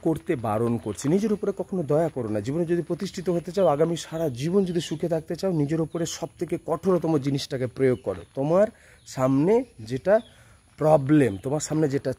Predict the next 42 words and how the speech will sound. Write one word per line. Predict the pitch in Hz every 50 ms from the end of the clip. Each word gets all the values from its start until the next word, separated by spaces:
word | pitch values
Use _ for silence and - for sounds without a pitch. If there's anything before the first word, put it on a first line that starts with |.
| _ _ _
পাওয়া | 127 117 120 131 139 151
রয়েছে, | 147 151 156 147 - 175
চাওয়া | - - 127 120 127 139 151
রয়েছে, | 147 151 156 151 - 180
তুমি | - 156 139 135
ইংরেজি | 143 147 151 165 156 165
পারো | - 170 165 170
না, | 190 202 196 - - - - - -
তুমি | - 139 143 143 135
খাতায় | - - 143 - 151 147
লিখে | 131 123 127 - 143
ফেলো | - 147 139 139
যে | 131 135
আমি | 131 131 131
ইংরেজি | 131 123 131 139 135 151
পারি | 143 165 151 151
না, | 156 156 139 127
আমাকে | 117 123 117 - 117
এটা | 101 113 110
ইংরেজিটা | 107 110 107 117 113 117 - 147
করতে | - - - 120 110 - - -
হবে, | 110 104 98 107
যাতে | 117 117 - 135
বলতে | 123 123 123 120 117 135
লিখতে | 123 113 - - - 110
পারি। | 98 110 104 107 - - - - - - - - - - - - -
তোমার | 143 147 151 147
একটা | 135 - -
ব্যবসা | 135 127 131 127 - - - - 151
করছো, | 127 - 147 135 - - 214 208
ব্যবসায় | 156 131 120 - - 143 135
যাতে | 127 123 143
কীভাবে | - - 156 143 147 139 151
বৃদ্ধি | 135 120 123 143 123 - 156 143
করতে | - 147 139 - 156 143
পারি, | 156 160 175 208
তুমি | 196 - 143 151 160
লেখো | 156 151 165 160 - 202
ব্যবসায় | 170 165 156 - - 170 151 -
কীভাবে | 156 147 143 139 139 139
বৃদ্ধি | 120 117 117 120 113 - 127 120
করবে। | - 117 110 104 117